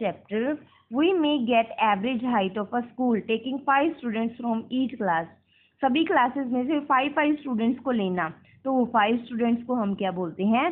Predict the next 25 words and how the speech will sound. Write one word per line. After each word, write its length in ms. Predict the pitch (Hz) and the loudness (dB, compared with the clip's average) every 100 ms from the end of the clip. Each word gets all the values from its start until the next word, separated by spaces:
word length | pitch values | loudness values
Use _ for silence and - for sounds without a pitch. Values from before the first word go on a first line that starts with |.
| 339 | -6
Sample। 680 | _ _ - 233 214 - 185 | _ _ -2 0 0 -2 -4
और 220 | 196 240 | 0 0
इस 180 | 240 240 | 0 -2
method 460 | 208 185 214 254 | -2 -2 0 -2
को 140 | 262 294 | 0 0
क्या 180 | 302 285 | 2 2
बोलते 360 | 233 226 233 | 0 -2 0
हैं, 260 | 240 262 403 - _ _ | 0 0 -2 -6 _ _
Sampling 460 | 277 226 208 226 349 453 - - | -2 -2 0 -2 -2 -2 -10 -8
method। 460 | 226 180 - 175 156 - _ _ _ - | -4 -4 -6 -8 -8 -14 _ _ _ -6
A 60 | 320 | -4
sample 440 | 339 285 285 320 | 0 -2 0 2
is 180 | 403 370 | 2 2
a 80 | 359 349 | 0 2
part 260 | 254 214 214 | 2 4 2
of 100 | 247 233 | -2 0
universe, 460 | 196 180 180 170 - _ _ _ _ | -2 -2 -2 -4 -6 _ _ _ _
इस 200 | - 415 427 | -2 0 4
universe 560 | 294 254 247 269 247 240 - | 4 4 2 2 0 -2 0
का 120 | 254 | 0
sample 500 | 254 240 202 196 220 | 0 -2 -2 -2 -2
एक 140 | 214 240 | -2 0
हिस्सा 380 | 277 240 - 233 | 0 0 0 0
होता 320 | 196 - 170 | 0 -2 -8
है। 340 | 160 160 160 | -6 -12 -16